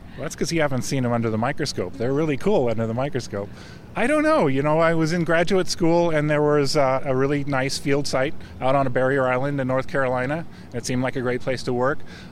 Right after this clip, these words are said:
After that, I was hired by nasa. That was in, who, who, uh, nasa at that time was trying to figure out the Allen Hills meteorite and trying to figure out whether or not that had signs of life, and they were looking for people who had,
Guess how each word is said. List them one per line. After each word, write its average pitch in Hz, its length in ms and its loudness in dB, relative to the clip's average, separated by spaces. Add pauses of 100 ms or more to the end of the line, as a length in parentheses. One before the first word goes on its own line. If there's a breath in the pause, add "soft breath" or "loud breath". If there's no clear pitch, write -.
After 107 360 -6
that, 120 240 2
I 117 80 2
was 113 220 0
hired 117 280 -2
by 113 160 -2
nasa. 120 420 -2
That 117 120 -2
was 110 160 -6
in, 113 140 -4
who, 117 200 -2 (400)
who, 147 80 -8
uh, 110 180 -2
nasa 117 420 -2
at 104 80 -4
that 131 180 0
time 127 300 -2
was 110 240 -4 (460 loud breath)
trying 143 180 0
to 139 80 0
figure 135 280 0
out 123 220 2
the 117 300 2
Allen 127 260 0
Hills 127 300 0
meteorite 113 640 -2
and 110 140 -6
trying 123 220 -2
to 120 40 -4
figure 123 300 -2
out 120 140 0
whether 120 200 0
or 120 40 -2
not 117 180 -2
that 120 160 0
had 120 200 -4
signs 120 320 -4
of 110 120 -6
life, 127 260 0
and 117 80 -4
they 110 80 -2
were 110 100 0
looking 117 220 -2
for 117 160 -6
people 113 440 -4
who 113 180 -4
had, 110 320 -2